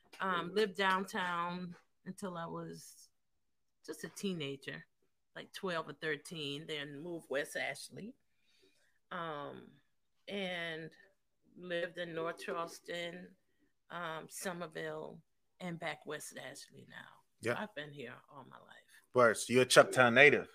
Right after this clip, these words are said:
Speaker 1: Mm-hmm.
Speaker 2: Where did you go to school?
Speaker 1: I went to, um, Charleston High School, which was on Ru-, Rutledge Avenue.
Speaker 2: Mm-hmm.
Speaker 1: And my last year, I went to Saint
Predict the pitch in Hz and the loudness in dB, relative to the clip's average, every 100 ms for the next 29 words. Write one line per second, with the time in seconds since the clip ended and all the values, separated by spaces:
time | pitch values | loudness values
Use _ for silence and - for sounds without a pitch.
0 | - 202 151 170 147 127 120 127 131 127 | -10 -10 -8 -10 -12 -4 8 10 12 10
1 | 120 - 117 127 - - - - - 302 | 8 8 0 2 2 2 0 -14 -2 -2
2 | 359 320 247 196 185 - 190 175 165 143 | 0 0 2 2 0 -2 0 0 -2 -6
3 | 139 - _ _ _ - 233 208 214 196 | -10 -18 _ _ _ 0 0 0 -2 -2
4 | 170 - - 156 170 302 - - _ _ | -2 -4 -8 -10 -12 -14 -18 -20 _ _
5 | - 170 190 - - 175 160 151 - 170 | -12 -6 -6 -8 -10 -8 -6 -8 -12 -8
6 | 165 160 156 165 160 - 147 202 - 139 | -8 -8 -8 -8 -10 -12 -4 -2 -2 -10
7 | - 127 127 131 110 98 123 - - - | -8 -10 -10 -8 -4 -2 -4 -6 -18 -18
8 | - - - 160 165 156 170 175 - 143 | -18 -18 -18 -8 -4 -2 -2 -2 -6 -8
9 | 135 135 135 147 - 120 | -8 -10 -16 -18 -18 -20